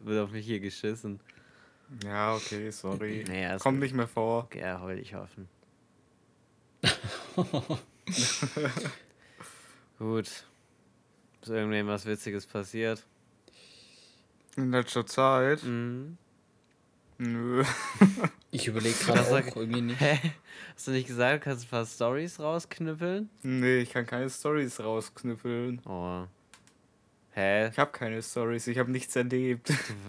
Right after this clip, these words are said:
Speaker 1: bist ja richtig arm dran.
Speaker 2: Ja.
Speaker 1: Ja,
Speaker 3: Aber sein
Speaker 1: Mike.
Speaker 3: Arm hat er
Speaker 2: Lieber
Speaker 3: noch
Speaker 2: arm
Speaker 3: dran,
Speaker 2: dran als
Speaker 3: oder?
Speaker 2: Arm ab, nicht?
Speaker 3: Ja.
Speaker 1: Ich hasse es.
Speaker 3: <laughs>
Speaker 1: Das ist egal, wie achtundachtzig.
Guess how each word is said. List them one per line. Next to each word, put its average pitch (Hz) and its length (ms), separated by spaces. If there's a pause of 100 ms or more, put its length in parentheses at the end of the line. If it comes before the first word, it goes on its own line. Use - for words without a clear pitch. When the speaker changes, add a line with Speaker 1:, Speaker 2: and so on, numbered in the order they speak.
Speaker 1:
bist 101 180
ja 101 120
richtig 104 360
arm 98 280
dran. 113 360 (920)
Speaker 2:
Ja. 117 500 (880)
Speaker 1:
Ja, 95 200
Speaker 3:
Aber 104 100
sein 107 180
Speaker 1:
Mike. 101 140
Speaker 3:
Arm 135 120
hat 147 140
er 151 80
Speaker 2:
Lieber - 80
Speaker 3:
noch 117 60
Speaker 2:
arm 117 100
Speaker 3:
dran, 139 140
Speaker 2:
dran 123 180
als 127 160
Speaker 3:
oder? 131 100
Speaker 2:
Arm 127 140
ab, 135 240
nicht? 127 380 (540)
Speaker 3:
Ja. 107 80 (380)
Speaker 1:
Ich - 240
hasse - 280 (1120)
es. 135 260 (200)
Speaker 3:
<laughs> 139 120
Speaker 1:
Das 113 140
ist 104 40
egal, 92 360
wie 92 80
achtundachtzig. 92 800